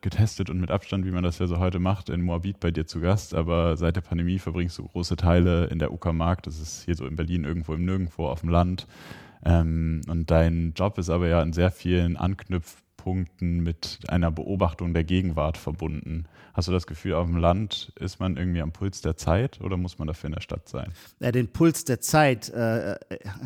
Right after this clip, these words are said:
Speaker 2: den gibt es, äh, seit einem Jahr nicht mehr. Auch wenn ich durch Berlin laufe, passiert nicht viel, bekomme ich nicht viel mit. Insofern, ähm, ist das Erregungslevel, äh, a-, auf dem Land im <laughs> Moment nicht sehr viel niedriger als, als jetzt in, in Berlin.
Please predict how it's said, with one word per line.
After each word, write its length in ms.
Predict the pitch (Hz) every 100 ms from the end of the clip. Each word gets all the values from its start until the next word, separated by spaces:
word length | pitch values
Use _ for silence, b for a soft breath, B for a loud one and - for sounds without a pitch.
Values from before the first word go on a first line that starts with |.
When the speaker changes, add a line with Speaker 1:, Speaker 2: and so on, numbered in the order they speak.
| - - b b _
Speaker 2:
den 320 | 110 123 120
gibt 220 | - - 101
es, 200 | 87 -
äh, 280 | - 104
seit 280 | 95 107 -
einem 320 | 98 113 110
Jahr 320 | 107 104 101 98
nicht 260 | 110 -
mehr. 220 | 104 101 101
Auch 140 | 95
wenn 100 | 117
ich 140 | 104
durch 260 | 117 107 -
Berlin 400 | 107 113 147 127
laufe, 560 | 107 110 107 - 117 107 - -
passiert 440 | 117 - 143 -
nicht 160 | 104 -
viel, 280 | - 117 95
bekomme 360 | 104 123 120
ich 60 | 107
nicht 220 | 117 -
viel 200 | - 107
mit. 260 | 127 127 B B B -
Insofern, 580 | 123 113 - 120 120 120
ähm, 260 | 113 117 113 B -
ist 160 | 123
das 100 | 120
Erregungslevel, 960 | - 110 110 143 131 - 120 113 120 117 b b
äh, 40 | -
a-, 800 | 113 107 - - 90 110 - -
auf 160 | 117
dem 160 | - 113
Land 280 | 113 131 127
im 80 | 104
<laughs> 60 |
Moment 440 | 127 107 180 143 135
nicht 200 | 120 -
sehr 140 | 127
viel 200 | - 123
niedriger 760 | 131 131 123 123 120 - - -
als, 380 | 117 117 - -
als 180 | 117 110
jetzt 200 | 120 113
in, 160 | 107 - -
in 180 | 110
Berlin. 320 | 107 117 135